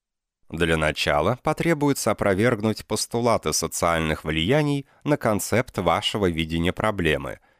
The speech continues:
или, во всяком случае, убедиться в том, что вы смотрите вне её рамок. Понимаете ли, этикет и норма морали контролируют действительно немалый аспект жизни человека.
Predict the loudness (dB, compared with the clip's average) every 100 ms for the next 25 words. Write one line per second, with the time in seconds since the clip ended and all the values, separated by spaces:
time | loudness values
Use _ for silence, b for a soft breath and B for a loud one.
0 | _ -2 0 2 0 2 0 0 -4 -4
1 | -4 -4 -2 -4 -2 0 0 0 -2 -2
2 | -4 -4 0 0 0 -4 -2 0 2 0
3 | 0 0 0 -2 -6 -6 0 2 2 2
4 | 0 0 2 2 2 -2 -8 -16 b b
5 | b b b 0 2 4 2 0 -2 -2
6 | -2 -4 -6 -6 -12 -2 0 0 -2 -2
7 | 0 2 2 2 0 2 2 0 0 -4
8 | -12 _ _ _ _ _ -2 0 2 2
9 | 2 2 0 -2 -8 -4 -2 -2 -4 -4
10 | -2 -2 0 2 4 4 4 4 2 2
11 | -2 -2 -2 0 -2 0 0 0 -2 -2
12 | 0 0 -2 -4 -6